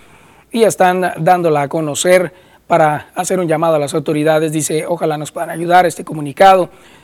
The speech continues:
Les dejo cordiales saludos, extenso agradecimiento. Gracias, Estela Áviles, Avilés, Estela Áviles, gracias por estar en comunicación. Otro mensaje más, dice por acá, eh, reportar una fuga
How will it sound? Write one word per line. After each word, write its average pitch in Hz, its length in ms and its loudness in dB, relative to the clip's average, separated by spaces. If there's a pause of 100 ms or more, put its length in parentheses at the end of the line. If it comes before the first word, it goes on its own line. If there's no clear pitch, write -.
(120)
Les 165 140 -2
dejo 170 400 2 (140)
cordiales 175 380 2
saludos, 160 440 0
extenso 170 440 -4
agradecimiento. 160 800 -2 (420)
Gracias, 165 600 0
Estela 160 420 2
Áviles, 156 600 -2
Avilés, 175 600 -2
Estela 196 320 0
Áviles, - 500 -8
gracias 160 320 -4
por 165 120 -12
estar 156 180 -6
en 151 60 -8
comunicación. 147 580 -4 (580)
Otro 262 260 4
mensaje 220 320 6
más, 214 200 4
dice 202 200 0
por 175 120 4
acá, 202 480 2
eh, 175 580 0
reportar 175 720 -2
una 196 160 -2
fuga - 440 0